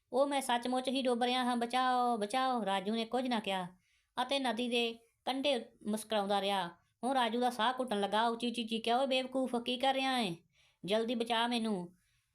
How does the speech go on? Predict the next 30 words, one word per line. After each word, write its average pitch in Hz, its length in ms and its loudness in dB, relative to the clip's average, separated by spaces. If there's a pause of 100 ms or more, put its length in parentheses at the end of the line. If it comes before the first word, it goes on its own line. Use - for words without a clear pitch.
(100)
ਤੈਨੂੰ 240 220 0
ਪੰਜ 214 200 -2
ਸੌ 233 120 -2
ਰੁਪਈਏ 233 280 0
ਨਹੀਂ 269 140 -2
ਚਾਹੀਦੇ?" 254 400 0 (300)
ਰਾਜੂ 202 280 0
ਨੇ 254 180 0
ਆਪਣੀ 233 360 -4
ਉਂਗਲ 220 280 0
ਨਾਲ 214 220 0
ਇਸ਼ਾਰਾ 196 360 -2
ਕੀਤਾ 185 360 -2 (500)
ਕਿ 269 60 -2
ਪਹਿਲਾਂ 277 340 0
ਉਸ 247 200 -2
ਬੋਰਡ 214 500 0
ਦੇ, 208 580 2
ਬੋਰਡ 202 300 0
ਦੇ 240 120 0
ਦੂਜੇ 196 260 -2
ਪਾਸੇ 220 360 0
ਵੇਖ, 202 260 -2 (540)
ਉਸ 294 160 -4
ਉੱਤੇ 302 220 -2
ਲਿਖਿਆ 262 260 2
ਹੋਇਆ 233 220 4
ਹੈ, 226 180 0 (480)
"ਜ਼ਿਲ੍ਹਾ 269 300 0
ਮੈਂ 254 220 2